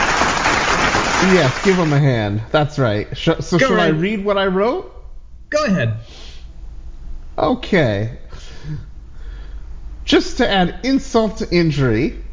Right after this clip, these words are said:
Speaker 1: <laughs> I will read this.
Speaker 2: Yes. <laughs>
Speaker 1: Two United States men were responsible for hacking in to a D E A online portal.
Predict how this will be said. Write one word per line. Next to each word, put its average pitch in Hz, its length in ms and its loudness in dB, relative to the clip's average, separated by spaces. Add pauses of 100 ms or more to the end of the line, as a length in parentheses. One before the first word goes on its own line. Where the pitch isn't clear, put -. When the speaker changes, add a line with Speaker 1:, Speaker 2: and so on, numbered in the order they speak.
(800)
Speaker 1:
<laughs> - 140 -2 (1900)
I 156 120 6
will 160 180 4
read 143 340 4
this. 95 480 -4 (540)
Speaker 2:
Yes. - 640 0 (260)
<laughs> 185 260 0
Speaker 1:
Two 320 300 6
United 277 480 2
States 190 460 -2
men 147 460 2
were 147 120 4
responsible 240 960 0
for 202 240 -2
hacking 254 680 0 (600)
in 151 560 2 (240)
to 202 200 2
a 185 140 6
D 247 400 0
E 226 180 4
A 214 60 -2
online 175 640 2
portal. 113 580 0